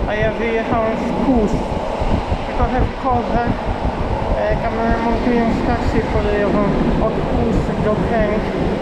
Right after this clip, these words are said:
i musiałem autobusem jechać do Kęk, aby się na pociąg przesiąść. Ale fajne są te okolice tutaj, naprawdę. Żałuję, że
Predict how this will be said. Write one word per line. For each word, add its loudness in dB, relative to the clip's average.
i 2
musiałem 0
autobusem 0
jechać 2
do 4
Kęk, 0
aby 2
się -4
na 0
pociąg 0
przesiąść. 0
Ale 2
fajne 2
są -2
te 0
okolice 0
tutaj, 0
naprawdę. 0
Żałuję, 2
że 2